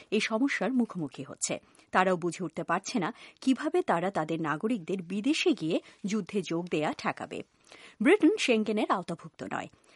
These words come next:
জানুয়ারি মাসে ব্রিটেনের নতুন আইন বলবৎ হবে। এই আইন কার্যকর হলে যে ব্রিটিশ নাগরিকরা সশস্ত্র দলগুলোর সঙ্গে যুক্ত, তাদের ব্রিটিশ পাসপোর্ট বাতিল করা হবে।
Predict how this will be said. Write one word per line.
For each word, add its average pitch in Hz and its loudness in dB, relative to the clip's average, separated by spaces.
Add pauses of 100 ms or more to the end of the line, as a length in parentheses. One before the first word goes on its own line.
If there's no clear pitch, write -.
(120)
জানুয়ারি 208 4
মাসে 226 0
ব্রিটেনের 196 -4
নতুন 180 4
আইন 208 2
বলবৎ 160 -2
হবে। - -8 (380)
এই 311 6
আইন 392 4
কার্যকর 233 2
হলে 190 -2
যে 220 0
ব্রিটিশ 202 -2
নাগরিকরা 170 -2 (240)
সশস্ত্র 294 -2
দলগুলোর 180 0
সঙ্গে 165 -4
যুক্ত, 196 -2 (240)
তাদের 226 4
ব্রিটিশ 220 -2
পাসপোর্ট 190 -4 (100)
বাতিল 202 -2
করা 107 -6
হবে। - -8